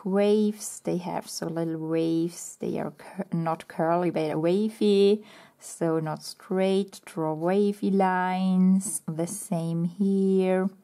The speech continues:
Let them overlap over the background and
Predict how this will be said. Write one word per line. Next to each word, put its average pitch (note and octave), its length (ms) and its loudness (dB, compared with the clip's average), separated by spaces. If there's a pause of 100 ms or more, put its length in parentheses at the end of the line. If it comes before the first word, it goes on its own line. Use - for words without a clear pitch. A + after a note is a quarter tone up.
(640)
Let F#3+ 460 2
them F#3 380 0
overlap F3 840 0
over E3+ 300 -2
the E3 140 -4
background E3 920 -4
and D#3+ 160 -4